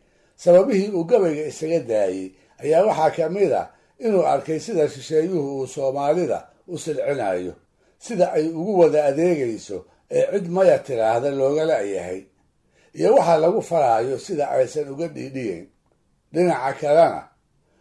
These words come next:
ma gabay baa u bannaan hadduu indhaha ka qaaday odayadii ummadda madaxda u ahaa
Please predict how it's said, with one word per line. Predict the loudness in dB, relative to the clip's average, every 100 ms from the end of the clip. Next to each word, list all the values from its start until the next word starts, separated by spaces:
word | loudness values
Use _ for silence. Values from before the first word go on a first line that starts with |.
| _
ma | -4 4
gabay | 6 6 6
baa | 4 4
u |
bannaan | 2 2 2 -2 -4 -2
hadduu | -4 -2 -4 -4 -4
indhaha | 2 2 2
ka | 0 -2 0
qaaday | 0 0 -2 -6 _ _ _ _
odayadii | -4 -2 2 2 2 2 2
ummadda | 0 0 0 0
madaxda | 2 0 0 -2 -2
u | -2
ahaa | -4 -4 -8